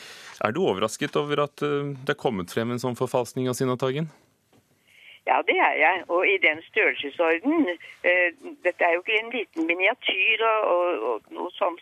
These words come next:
Speaker 2: småplukk som man har sett, eh, enkelte ganger tidligere, men tydeligvis en langt større skulptur, og, og til en, også en mye større pris enn man har hørt om tidligere ved forfalskninger. Så dette er,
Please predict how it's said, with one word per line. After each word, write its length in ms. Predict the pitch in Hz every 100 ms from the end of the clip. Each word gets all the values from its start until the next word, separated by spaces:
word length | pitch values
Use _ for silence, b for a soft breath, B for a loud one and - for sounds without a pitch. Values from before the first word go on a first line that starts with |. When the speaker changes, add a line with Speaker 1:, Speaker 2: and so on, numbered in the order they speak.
| -
Speaker 2:
småplukk 420 | 196 160 - 247 -
som 100 | 214 208
man 100 | 202
har 140 | 196 -
sett, 160 | 175 - -
eh, 320 | 185 190 185
enkelte 240 | 185 - 190
ganger 240 | 196 175
tidligere, 480 | 226 180 165 240 330 B B B B _
men 160 | 202 208
tydeligvis 560 | 233 185 175 185 185 208
en 160 | 202
langt 240 | 190 190 -
større 240 | - 165 190
skulptur, 480 | - 226 - 370 320
og, 240 | 277 254 247 B B B -
og 160 | 220 -
til 140 | 220
en, 480 | 202 202 202 196 -
også 240 | 190 196
en 240 | 190 196 196 196
mye 160 | 185 180 -
større 260 | 196 185 190
pris 240 | 214 311 269
enn 80 | 247
man 160 | 240
har 240 | 233 233 233 B B B B 208
hørt 240 | 214 208
om 160 | 214 214
tidligere 400 | 226 190 202 202
ved 80 |
forfalskninger. 640 | 202 220 208 - 226 339 349
Så 120 | 247 233 185
dette 160 | 170 -
er, 160 | 320